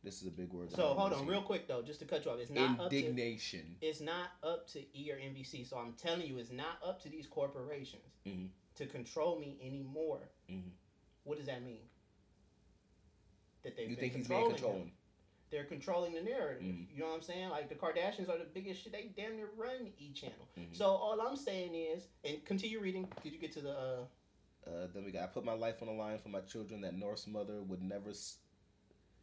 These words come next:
Speaker 1: would never sell her sex rape," not tape. Um,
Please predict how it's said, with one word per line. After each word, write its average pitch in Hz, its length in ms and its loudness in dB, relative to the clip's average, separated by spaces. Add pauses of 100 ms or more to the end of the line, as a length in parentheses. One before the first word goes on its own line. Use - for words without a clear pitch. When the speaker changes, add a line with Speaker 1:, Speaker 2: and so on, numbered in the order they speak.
(380)
Speaker 1:
would 120 140 2
never 123 260 2
sell 117 320 0
her 113 120 -6
sex - 400 -4
rape," 104 280 -4 (800)
not 92 220 -4
tape. 92 280 -6 (460)
Um, 87 440 -4